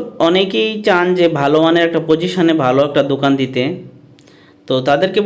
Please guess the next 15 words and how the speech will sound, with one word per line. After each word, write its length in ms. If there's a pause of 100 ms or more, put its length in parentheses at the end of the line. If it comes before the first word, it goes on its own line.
বলছি 280 (120)
যে 80 (120)
আপনার 340
জন্য 140 (220)
আজকের 320
ভিডিওটা 340
করা, 240 (100)
যারা 240
এরকম 280 (140)
ভালো 220
মানের 280
পজিশনে 380
একটা 220
দোকান 260
খুঁজছেন। 360